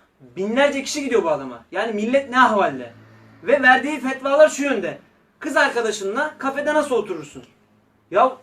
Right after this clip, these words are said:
İslamiyet'te oturursun diye bir şey yok. Kız arkadaş diye bir şey yok. Yani kafede oturamazsın bile. Bu adam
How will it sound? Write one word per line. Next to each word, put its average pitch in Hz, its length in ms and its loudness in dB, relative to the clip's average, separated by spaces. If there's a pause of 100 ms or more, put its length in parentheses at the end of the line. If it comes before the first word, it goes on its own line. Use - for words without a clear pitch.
İslamiyet'te 247 560 0
oturursun 254 520 -4
diye 233 120 0
bir 208 40 -8
şey 302 160 -6
yok. - 100 -10
Kız 180 140 -6
arkadaş 233 460 0
diye 247 100 -8
bir 226 40 -12
şey 349 140 -6
yok. 294 120 -8
Yani 214 220 -4
kafede 269 300 -4
oturamazsın 226 680 0
bile. 226 300 -2 (360)
Bu 269 140 4
adam 277 260 2